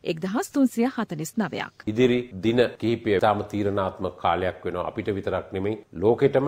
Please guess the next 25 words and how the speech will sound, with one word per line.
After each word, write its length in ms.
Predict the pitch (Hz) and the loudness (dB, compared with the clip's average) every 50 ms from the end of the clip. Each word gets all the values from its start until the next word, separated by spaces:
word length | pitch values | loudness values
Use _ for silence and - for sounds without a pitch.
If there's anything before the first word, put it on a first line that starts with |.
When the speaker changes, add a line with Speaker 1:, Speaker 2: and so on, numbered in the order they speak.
| 147 143 - | -2 -4 -4
Speaker 2:
ඒකට 260 | 104 95 107 104 98 92 | -2 -2 -2 -4 -2 -2
හේතුව 320 | 95 95 92 - 101 98 95 95 - - 101 | -2 -2 -2 -2 -2 -2 -2 -2 -4 -10 -12
උත්සව 260 | 98 - - 123 110 101 90 - | -10 -6 -2 0 0 0 0 -2
සමයේදී 460 | 101 92 95 98 92 87 85 95 92 - - 95 | -2 -2 -2 -2 -4 -4 -6 -8 -8 -6 -2 0
වැඩිපුර 380 | 98 110 123 113 - 117 113 107 90 | 2 2 2 2 2 2 2 2 2
දෙනා 280 | 95 92 90 92 92 95 92 - 98 | 2 0 0 -2 -2 -4 -4 -2 0
විනෝද 300 | 110 117 123 127 123 123 123 120 | 2 4 6 6 6 4 4 2
වෙන්න, 240 | 123 120 120 120 123 123 - - - - | 2 0 0 -2 -4 -6 -8 -12 -6 0
සාද 240 | - 101 107 113 123 120 110 | 2 2 4 4 4 2 2
පවත්වන්න, 560 | 123 117 120 120 120 - - 117 110 113 117 120 - - | 2 2 2 0 0 0 -2 -2 -2 -2 -4 -6 -4 -2
විවිධාකාරයේ 840 | 110 113 123 117 123 123 117 110 - - 117 107 107 107 104 - - | 0 0 4 6 8 8 8 8 6 4 4 4 4 2 0 0 -2
කටයුතු 360 | 95 - 101 98 - 104 101 | -2 -2 -2 -4 -2 -2 -2
වල 100 | 92 90 | -2 -2
නිරත 260 | 95 92 98 - - 95 92 | -4 -4 -4 -4 -4 -2 -2
වෙන්න 180 | 90 87 90 | -2 -2 -2
යනවා. 300 | 95 101 104 110 113 113 - - - | -2 -2 -2 -2 -2 -4 -6 -8 -12
ඒකේ 220 | 95 85 110 107 - | -10 -6 -4 -4 -4
ප්‍රතිඵලයක් 580 | 110 101 123 104 127 120 113 104 98 - - - | -2 -2 0 4 4 6 6 6 2 2 0 -4
හැටියට 320 | 95 - 95 90 87 - 90 - - - - - | -4 -2 -2 -4 -2 -2 -4 -6 -8 -8 -2 2
තවත් 420 | 113 113 120 117 117 - - 101 98 | 4 6 4 4 2 -2 -4 -2 -2
ලක්ෂ 360 | 90 - - - - 139 110 | -2 -2 -2 -4 -2 0 2
ගණනින් 400 | 113 107 104 107 107 107 104 104 - - - 104 - - - | 2 0 0 -2 -4 -4 -6 -8 -10 -14 -16 -18 -12 -4 0
රෝගීන් 380 | 110 113 110 107 110 107 104 90 | 2 2 2 2 0 -2 -2 -4
බිහිවන 340 | 95 95 101 98 101 95 92 82 | -6 -6 -4 -4 -2 -2 0 0
බවට 340 | 92 92 95 98 92 104 92 | 0 0 0 0 -2 -4 -4